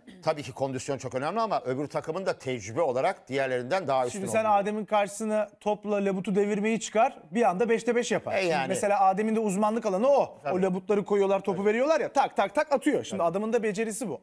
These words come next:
Speaker 2: Ama bence ünlü yarışmacıların, erkeklerin hepsi gönüllü yarışmacı erkeklerinden ciddi derecede çekindiklerini
Speaker 1: Abi herhalde
Speaker 2: söyleyebilirim.
Speaker 1: çok
Speaker 2: Yani
Speaker 1: zaten hepsi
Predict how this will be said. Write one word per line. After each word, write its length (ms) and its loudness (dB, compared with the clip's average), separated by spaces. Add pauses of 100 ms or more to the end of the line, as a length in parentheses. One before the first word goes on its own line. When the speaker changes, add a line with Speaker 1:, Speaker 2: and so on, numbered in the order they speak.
Speaker 2:
Ama 340 0 (500)
bence 640 0 (680)
ünlü 240 -2
yarışmacıların, 680 -4
erkeklerin 600 -4
hepsi 500 -6 (280)
gönüllü 360 -6
yarışmacı 400 -6
erkeklerinden 640 -6
ciddi 360 -4
derecede 320 -2
çekindiklerini 600 -4
Speaker 1:
Abi 60 -4
herhalde 200 0
Speaker 2:
söyleyebilirim. 340 -2
Speaker 1:
çok 80 -6
Speaker 2:
Yani 180 0
Speaker 1:
zaten 280 -2
hepsi 500 -6